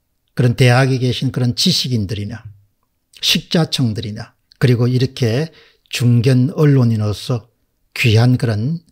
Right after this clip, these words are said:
신문의 지면을 채우는 그런 칼럼니스트들이 대선의 본질과 핵심과 가장 중요한 문제에서 이렇게 입을 다무는데 어떻게 국민들이 권력을 교체할 수 있겠습니까?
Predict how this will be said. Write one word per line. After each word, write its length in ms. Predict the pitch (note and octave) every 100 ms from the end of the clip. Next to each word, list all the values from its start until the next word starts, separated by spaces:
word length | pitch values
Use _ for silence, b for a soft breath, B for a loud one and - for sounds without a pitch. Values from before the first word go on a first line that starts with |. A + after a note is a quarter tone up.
| _
신문의 580 | - - A#2+ A#2 B2 A#2
지면을 500 | - D3 C#3 C3+ A2+
채우는 440 | - C3 A2+ G2 G2
그런 240 | A2 G#2
칼럼니스트들이 1040 | - - A#2+ C3 C3+ C3 - A2+ B2+ D3 B2+ _ _ _ _ _
대선의 420 | C3+ B2+ G3 F#3+
본질과 600 | F#3 F#3 F3+ F3+ F#3 F3
핵심과 960 | D#3 - G3 - - F#3+ F#3 F3 D#3 - b _
가장 500 | - - - G#3+ G#3+
중요한 460 | - C#3 B2 C3+
문제에서 540 | C#3+ A2+ G2+ G#2+ - D3
이렇게 340 | C3+ D#3 -
입을 360 | D3 D3+ D#3 D#3+
다무는데 640 | A2+ G#2 A2 B2+ C#3 A2+ - _ _ _ -
어떻게 440 | C3 B2 G#3+ B3
국민들이 720 | A#3+ F#3 F3+ F3+ E3 E3 - _
권력을 460 | - D#3+ D3+ C3 A2
교체할 440 | A#2 G#2 - A#2+
수 120 | A2+
있겠습니까? 680 | C3+ A#2 G#2 - A2+ - A2